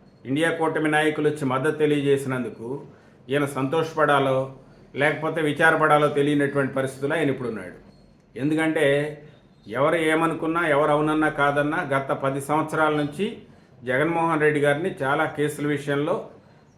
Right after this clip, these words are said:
ఎంతో కొంత మా-, మోడీ గారి మద్దతు, మోడీ గారి సపోర్ట్ ఉంది ఆయన.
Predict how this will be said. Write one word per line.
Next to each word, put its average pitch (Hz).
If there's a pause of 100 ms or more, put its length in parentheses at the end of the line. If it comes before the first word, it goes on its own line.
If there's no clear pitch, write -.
ఎంతో 160
కొంత 160 (920)
మా-, 117
మోడీ 156
గారి 165
మద్దతు, 143
మోడీ 151
గారి 147
సపోర్ట్ 139
ఉంది 131
ఆయన. -